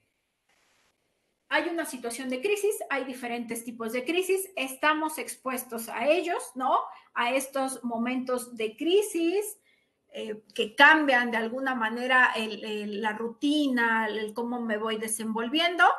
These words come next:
Entonces, ya identifiqué a una persona en crisis, voy a usar los primeros auxilios psicológicos. ¿A quién van dirigidos?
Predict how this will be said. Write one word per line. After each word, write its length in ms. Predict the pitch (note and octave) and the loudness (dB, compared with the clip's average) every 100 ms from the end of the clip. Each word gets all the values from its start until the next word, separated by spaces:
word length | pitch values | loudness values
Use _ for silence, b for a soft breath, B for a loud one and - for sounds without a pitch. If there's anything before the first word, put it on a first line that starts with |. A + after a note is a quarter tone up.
| B B B B _ | B B B B _
Entonces, 400 | - A3 G#3+ G#3 | -14 -10 -8 0
ya 120 | C#4+ | 2
identifiqué 540 | D#4 D#4+ D4+ A3+ A#3 | 2 -2 -6 -10 -6
a 40 | B3+ | -6
una 180 | B3+ B3+ | -6 -10
persona 300 | A3+ B3 B3 | -12 -10 -8
en 80 | B3+ | -6
crisis, 340 | E4+ E4 - | -6 -8 -4
voy 220 | C4 C4 | 0 0
a 20 | |
usar 220 | C4 C4 C4 | -2 -4 -4
los 140 | C4 | -4
primeros 440 | A#3 A3 A3 A#3 | -6 -6 -4 -4
auxilios 360 | A3 - A3+ G#3 | -8 -12 -10 -10
psicológicos. 680 | G#3 G#3 F#3 - G3 G3+ - b b b | -10 -8 -8 -10 -12 -12 -12 b b b
¿A 140 | C4 | -4
quién 180 | - D#4 | -2 0
van 160 | E4 D#4 | 0 0
dirigidos? 480 | C#4 B3+ E4+ E4+ | -2 -6 -2 2